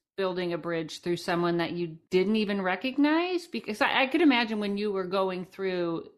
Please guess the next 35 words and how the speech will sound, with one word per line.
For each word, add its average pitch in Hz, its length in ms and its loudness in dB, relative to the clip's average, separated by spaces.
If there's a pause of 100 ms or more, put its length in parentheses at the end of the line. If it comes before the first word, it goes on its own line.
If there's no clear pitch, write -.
(240)
you 202 300 0
could 370 420 4
have 123 640 -2 (180)
become 196 460 2 (400)
so 226 460 2
consumed 220 540 0
with 190 160 -2
survival 190 840 -2 (220)
and 190 200 4
your 170 240 0
school 170 880 0 (100)
trying 180 200 0
to 180 60 0
excel 170 420 0
there 170 400 0
that 170 80 -2
you 175 140 2
weren't 190 160 0
even 180 160 -2
open 180 300 -2
to 160 420 -6 (160)
relationship. 151 960 -4 (100)
I 285 380 6
believe 208 320 4
that 170 120 2
God 170 160 2
is 165 120 -2
always 170 400 0
reaching 165 340 -4
out 147 220 -6
to - 180 -6
us 156 180 -2
all 160 220 0
the 156 80 -4
time, 156 520 -2